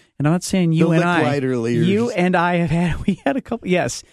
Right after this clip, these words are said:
Speaker 1: The Licklider years when it was amazing, anybody would tune in. Only, they would tune in only to commiserate, right? While we, well, I don't even know where we were when we were doing that. I, I think we were on nine forty maybe back then or whatever.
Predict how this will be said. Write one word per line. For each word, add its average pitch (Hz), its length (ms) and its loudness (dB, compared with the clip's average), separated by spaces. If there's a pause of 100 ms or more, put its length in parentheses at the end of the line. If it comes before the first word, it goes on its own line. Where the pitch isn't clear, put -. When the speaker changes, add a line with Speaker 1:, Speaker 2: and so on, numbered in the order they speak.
(360)
Speaker 1:
The 208 80 2
Licklider 240 520 0
years 180 360 0
when 190 120 2
it 185 40 0
was 175 180 0
amazing, 196 420 2
anybody 180 320 2
would 175 160 0
tune 196 220 0
in. 165 260 2
Only, 262 380 0
they 202 300 -2
would 269 160 -6
tune 254 180 0
in 254 160 0
only 233 360 0
to 208 100 -6
commiserate, 180 640 -2 (520)
right? 180 300 0 (220)
While 190 280 0
we, 185 240 -2 (340)
well, 156 160 0
I 175 120 2
don't 233 160 0
even 147 160 0
know 147 100 0
where 147 160 0
we 139 140 -2
were 143 280 0
when 131 160 -2
we 131 80 -2
were 117 120 -2
doing 127 240 -2
that. 127 160 -4
I, 139 220 -2
I 131 40 -4
think 156 180 -2
we 151 120 0
were 143 80 4
on 131 120 0
nine 131 240 0
forty 127 300 -4
maybe 123 240 -2
back 113 300 -4
then 131 240 -2
or 120 140 -2
whatever. 135 380 -2